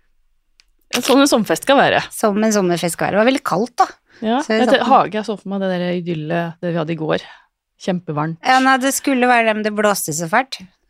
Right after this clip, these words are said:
Speaker 1: Ja.
Speaker 2: Så, men bortsett fra det, så var det god stemning.
Speaker 1: Ja, vi har også hatt sommerfest, faktisk, men det var kaldt, så jeg satt der med ullgenseren. Du, du, du, du, skal sitte ute. Du, du, du, du, du. <laughs>
Speaker 2: Men jeg så bildet av dere, og da så du som det. Å, det var sol, og det var fint.
Speaker 1: Ja.
Speaker 2: Men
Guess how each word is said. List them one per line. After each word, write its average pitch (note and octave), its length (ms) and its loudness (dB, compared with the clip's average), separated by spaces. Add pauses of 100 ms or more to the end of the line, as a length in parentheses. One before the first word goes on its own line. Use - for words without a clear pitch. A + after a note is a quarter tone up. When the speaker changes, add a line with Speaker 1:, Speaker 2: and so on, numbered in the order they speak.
(380)
Speaker 1:
Ja. G#3+ 260 0 (160)
Speaker 2:
Så, G3+ 200 -2
men G#3 200 -2
bortsett B3+ 280 2
fra C4 160 4
det, E4 280 2
så C#4 120 -4
var A#3+ 280 4
det F#3+ 380 4
god E4+ 180 0
stemning. E3 440 -4 (500)
Speaker 1:
Ja, A#3 120 2 (160)
vi A3 120 4
har A3+ 80 6
også A3+ 160 -2
hatt B3 160 -2
sommerfest, F3+ 480 -2
faktisk, - 400 -2
men G#3 80 0
det G#3 80 2
var B3 100 2
kaldt, B3+ 320 2
så - 80 -4
jeg G3+ 60 -4
satt F#3+ 180 -8
der F#3 100 0
med F#3+ 140 2
ullgenseren. D#3 400 0
Du, F#3+ 120 4
du, E3+ 80 2 (100)
du, F3 80 4
du, B3+ 80 8
skal G3 420 0
sitte G#3 380 0
ute. G4 140 2 (100)
Du, G3 80 0
du, G3+ 100 2
du, F#3 160 2
du, G3+ 100 2
du. G3+ 160 2 (680)
<laughs> - 640 -4
Speaker 2:
Men C#4+ 100 6
jeg C#4+ 140 6
så D#4 140 -2
bildet A3 500 2
av A#3+ 80 4
dere, A3 260 2
og A#3+ 60 -6
da B3 140 4
så G#3+ 280 -4
du A3+ 80 0
som A3 300 -2
det. F#3+ 100 -2 (520)
Å, A#4 80 4 (160)
det B3 80 4
var D#4+ 120 4
sol, C4 480 2
og C#4 40 2
det C4+ 120 4
var C4 200 0
fint. C4+ 400 0
Speaker 1:
Ja. E4 200 6
Speaker 2:
Men D4 160 4